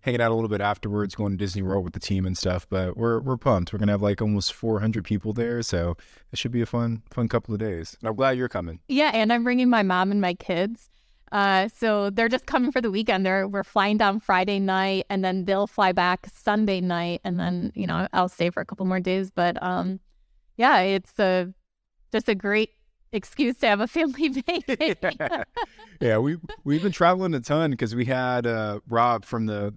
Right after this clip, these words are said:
Speaker 1: the real estate show. He had his short-term rental event in Houston last week. Um, so Sarah and I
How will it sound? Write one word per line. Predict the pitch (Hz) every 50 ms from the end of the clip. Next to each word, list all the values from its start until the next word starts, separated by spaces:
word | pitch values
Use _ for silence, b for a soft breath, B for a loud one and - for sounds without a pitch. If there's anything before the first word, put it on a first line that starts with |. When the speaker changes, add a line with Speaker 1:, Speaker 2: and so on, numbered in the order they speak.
| -
Speaker 1:
the | - 104 101 98 98 101 104
real | 110 117 135 147
estate | 139 - - 107 107 101
show. | - - 98 98 98
He | 98 101
had | 113 110 104 -
his | 123 127 143 147 127 113 -
short-term | - - 117 110 104 - 104
rental | 104 98 - - 101
event | 95 92 104 95 95
in | 90
Houston | 87 - 151 175 170 - - 120 107
last | 107 104 110 120 117 - -
week. | - 98 98 98 - - b b b b b b -
Um, | 104 98 98
so | - 101
Sarah | - - 120 120
and | 113 113
I | 113 110 107 104